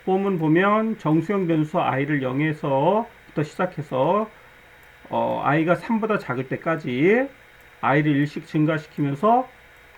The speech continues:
여기 내용을 이제 수행하는 거겠죠. 여기서는 디지털 라이트니까,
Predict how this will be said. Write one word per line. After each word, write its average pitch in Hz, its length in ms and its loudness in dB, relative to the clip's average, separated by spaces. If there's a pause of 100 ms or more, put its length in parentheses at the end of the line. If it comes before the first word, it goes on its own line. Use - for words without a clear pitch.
(260)
여기 151 460 4 (320)
내용을 151 480 2
이제 135 260 -2 (440)
수행하는 165 420 0
거겠죠. 131 540 -2 (380)
여기서는 196 760 0 (260)
디지털 170 340 2
라이트니까, 143 1120 2